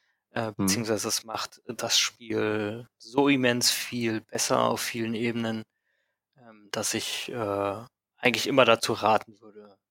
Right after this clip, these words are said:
Speaker 1: sich diese Erweiterung zu holen. Ähm,
Speaker 2: Du,
Speaker 1: hm?
Speaker 2: du meintest, es macht das Spiel rund. Das, es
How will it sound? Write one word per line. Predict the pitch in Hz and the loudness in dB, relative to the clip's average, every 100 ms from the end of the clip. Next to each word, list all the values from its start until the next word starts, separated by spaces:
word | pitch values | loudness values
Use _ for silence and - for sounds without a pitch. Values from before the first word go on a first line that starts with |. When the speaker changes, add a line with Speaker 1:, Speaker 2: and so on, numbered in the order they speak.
| _ _ | _ _
Speaker 1:
sich | _ 110 | _ -8
diese | - 107 | -8 -14
Erweiterung | 104 104 104 110 104 | -2 0 0 -4 -6
zu | - 101 | -6 -4
holen. | 104 101 - _ _ _ _ _ _ _ _ | -4 -4 -8 _ _ _ _ _ _ _ _
Ähm, | 123 104 98 98 98 - | -6 -6 -4 -8 -12 2
Speaker 2:
Du, | 117 113 - _ _ _ | 2 2 -4 _ _ _
Speaker 1:
hm? | 123 | 2
Speaker 2:
du | 113 | 6
meintest, | 131 151 - | 8 8 6
es | 123 | 2
macht | 131 120 120 123 - | 2 0 2 4 6
das | 120 | 4
Spiel | - 120 | 6 6
rund. | 110 120 104 - - | 8 8 8 0 -8
Das, | 107 - | -6 -6
es | - 107 | -6 -8